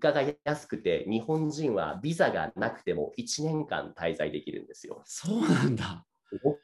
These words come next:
Speaker 1: くないですか？
Speaker 2: すごい。
Speaker 1: <laughs> そうそう。
Speaker 2: へー。
Speaker 1: そういう情報も知りつつ。うん。
Speaker 2: え、じゃあ次、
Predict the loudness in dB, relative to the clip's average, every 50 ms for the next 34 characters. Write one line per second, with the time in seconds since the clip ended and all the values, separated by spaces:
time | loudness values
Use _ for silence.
0 | _ _ 0 4 6 6 8 8 6 6 4 2 0 -6 -8 -8 -8 -8 -6 -4
1 | -2 0 2 4 4 2 6 6 6 8 8 8 8 6 4 2 -2 -6 -14 _
2 | _ _ _ _ _ _ _ -18 -16 -16 -18 -16 -14 -10 -2 0 2 2 2 0
3 | -2 -6 -8 -8 -8 -8 -6 -6 -6 -6 -8 -10 -12 -12 -12 -12 -12 -12 -12 -12
4 | -10 -6 -4 -2 -2 0 2 2 2 2 2 0 -2 -2 -2 -2 -2 0 0 0
5 | -2 -2 -2 -6 -10 -12 -12 -16 -16 -16 -18 -20 -20 -20 -18 -20 -16 -10 -6 -6
6 | -4 -4 -6 -8 -12 -16 _ _ _ _ _ _ _ -4 2 4 4 2 2 0
7 | -6 _ _ -6 -4 -2 2 6 8 8 8 8 8 8 6 6 4 2 -2 -8